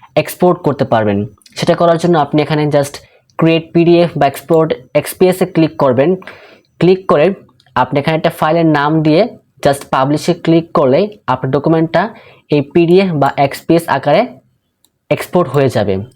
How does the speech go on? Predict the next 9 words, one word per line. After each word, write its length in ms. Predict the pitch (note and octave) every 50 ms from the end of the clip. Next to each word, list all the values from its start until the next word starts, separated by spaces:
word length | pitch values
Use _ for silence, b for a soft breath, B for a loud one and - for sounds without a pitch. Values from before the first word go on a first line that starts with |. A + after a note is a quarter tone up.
| _ _ -
ওকে, 380 | D#3 D#3+ D#3+ F3 B2+ G#2+ - - _ _ -
আমি 120 | - D3 D3+
এটাকে 220 | D3+ E3+ F3 F3
ক্লোজ 340 | E3 - D#3+ D#3+ E3 D#3+ -
করে 200 | - E3+ E3 D#3+
দিচ্ছি। 440 | D3+ D3+ C#3 - - - F3 G3 G3+ - -
ক্লোজ 300 | - - C#3+ D3+ D#3 -
করে 200 | - - E3+ E3+
দিয়ে 360 | E3 D#3 D3 C#3+ E3 G3+ G3+